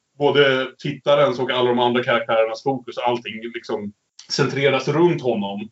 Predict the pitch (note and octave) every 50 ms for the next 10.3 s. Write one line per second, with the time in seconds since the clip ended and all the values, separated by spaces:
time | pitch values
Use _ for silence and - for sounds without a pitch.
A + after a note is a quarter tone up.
0 | _ _ _ _ _ _ _ - F#3 F#3 F3+ - F3+ E3 E3 F#3 A3 G#3+ G#3 F#3+
1 | F3+ F#3 - - E3 F3 F3+ F3+ - - - - _ _ - D#3+ D#3+ D3+ C#3+ D3+
2 | D3+ D3+ C#3+ - E3+ F#3 G#3+ A3 A3 G3 D#3 D#3 D3 C#3+ C#3+ C#3 C#3 C#3+ C#3 -
3 | D3 C#3 E3 E3 F#3 F3+ - - - - F3 - _ _ _ - - - - -
4 | _ _ _ _ _ _ _ _ _ _ - F3 F3 F3 F3 D#3+ E3 - E3+ C#3+
5 | E3+ E3 - - - E3 F3 A3 G3+ E3+ D3+ D3 C#3 C#3+ - D3 D3 D3 - F#3
6 | F3+ D3 C3+ C3+ F3+ G3 E3 D3 C#3+ C#3 C3 - C3+ B2+ B2 B2 B2+ B2+ B2 B2
7 | B2 C3 B2 C3 C3+ B2+ B2 B2 A#2+ A2+ A#2 B2+ C3 D#3 F3+ - C#3 C3 B2+ B2
8 | A#2+ B2 B2+ B2 A#2+ A#2+ B2 B2 A#2+ A#2+ A#2+ B2 A#2+ A#2 A#2+ A#2+ A#2 A#2 - -
9 | A#2+ A2+ A#2 A#2 A#2+ A2+ A2+ A2 A2 A2 A2 A2 A2+ A#2+ A#2 A2 A2 - D3+ D3
10 | E3+ D#3 A2+ G2+ G2 -